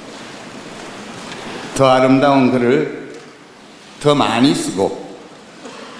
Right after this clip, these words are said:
김지선님을 또 만나서 더 크고 더 깊은 사랑을 나누세요. 그리고 가끔씩은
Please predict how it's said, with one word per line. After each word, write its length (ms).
김지선님을 920
또 140
만나서 840
더 180
크고 680
더 100
깊은 420
사랑을 460
나누세요. 520
그리고 260
가끔씩은 1040